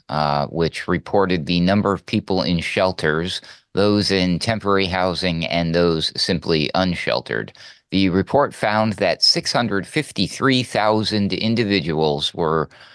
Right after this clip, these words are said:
experiencing homelessness on a single night in January two thousand and twenty-three, a twelve percent increase from twenty twenty-two.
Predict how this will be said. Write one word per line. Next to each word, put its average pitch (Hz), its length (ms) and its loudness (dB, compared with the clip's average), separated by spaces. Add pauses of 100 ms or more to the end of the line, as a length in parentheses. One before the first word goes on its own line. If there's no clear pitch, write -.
(260)
experiencing 104 840 2
homelessness 80 1040 0
on 85 160 0
a 82 80 0
single 110 380 2
night 80 400 0
in 78 160 -4
January 90 560 0
two - 180 -4
thousand 85 380 0
and 87 100 -2
twenty-three, 80 720 -2
a 82 220 -2
twelve 110 500 2
percent 92 540 -2
increase 85 640 0
from 80 180 -4
twenty 85 300 -2
twenty-two. 78 680 -2